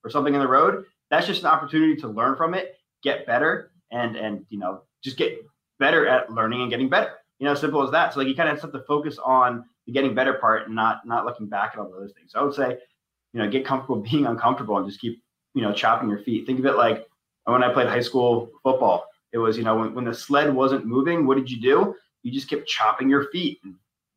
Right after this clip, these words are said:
eventually that huge heavy machine just kept going. And next thing you know, you're dragging it ten, fifteen yards, and it keeps going down the, down the,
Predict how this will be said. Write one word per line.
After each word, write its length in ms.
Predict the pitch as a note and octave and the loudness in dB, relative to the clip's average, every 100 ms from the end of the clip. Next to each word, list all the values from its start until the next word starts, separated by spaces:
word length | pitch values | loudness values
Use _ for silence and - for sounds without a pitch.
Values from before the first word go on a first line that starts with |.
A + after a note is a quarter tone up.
| - | -4
eventually 260 | C#3+ E3 D3+ | 0 4 4
that 180 | - | 2
huge 260 | - D#3 C#3+ | 6 4 6
heavy 180 | D3+ D3+ | 4 6
machine 360 | C#3 D3+ F3 | 4 4 2
just 200 | C#3 - | 2 -2
kept 240 | - - - | -6 -6 2
going. 260 | C#3+ E3+ | 4 6
And 80 | D3 | 4
next 180 | C3+ C3+ | 0 0
thing 60 | C3 | 2
you 40 | |
know, 120 | D3+ | 2
you're 260 | D#3+ A2+ - - | 2 0 -4 -10
dragging 320 | A#2 C#3+ D3+ | -2 0 0
it 140 | D3 | -2
ten, 160 | D#3 C#3+ | -4 -4
fifteen 260 | D3 D3+ | -6 -2
yards, 260 | C3+ D#3 D3+ | 2 2 2
and 80 | A#2 | -4
it 80 | A#2 | -8
keeps 160 | B2+ | -10
going 240 | B2 B2+ C3 | -4 -2 2
down 220 | B2 B2 | 0 0
the, 240 | B2 - A#2 | -4 -6 -2
down 220 | A#2+ A#2+ | -4 -4
the, 240 | A#2 A#2 | -10 -10